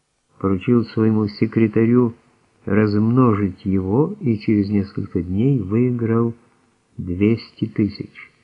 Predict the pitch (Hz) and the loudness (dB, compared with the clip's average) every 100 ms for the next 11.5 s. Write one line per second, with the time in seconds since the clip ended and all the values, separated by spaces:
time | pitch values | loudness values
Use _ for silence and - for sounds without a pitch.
0 | _ _ _ _ _ _ _ _ _ _ | _ _ _ _ _ _ _ _ _ _
1 | _ _ _ _ _ _ _ _ _ _ | _ _ _ _ _ _ _ _ _ _
2 | _ _ _ _ _ _ 95 98 101 95 | _ _ _ _ _ _ -2 -2 -2 0
3 | 123 151 151 147 151 147 139 - _ _ | 2 4 4 4 4 4 0 -10 _ _
4 | _ _ _ _ _ _ _ _ _ _ | _ _ _ _ _ _ _ _ _ _
5 | _ _ _ _ 101 98 110 123 123 123 | _ _ _ _ -8 -2 0 2 2 0
6 | 120 117 120 127 139 175 143 90 90 - | 0 0 0 2 4 4 4 2 -4 -16
7 | _ _ _ _ _ _ _ _ _ _ | _ _ _ _ _ _ _ _ _ _
8 | - 104 107 85 85 - - _ _ _ | -6 0 0 0 -6 -12 -16 _ _ _
9 | _ _ _ _ _ - 127 - 127 110 | _ _ _ _ _ -6 -4 -2 -4 0
10 | 123 123 - 117 - 110 110 113 104 110 | -2 0 -2 -2 2 2 2 2 0 -2
11 | 98 92 87 85 - | -2 -4 -4 -6 -8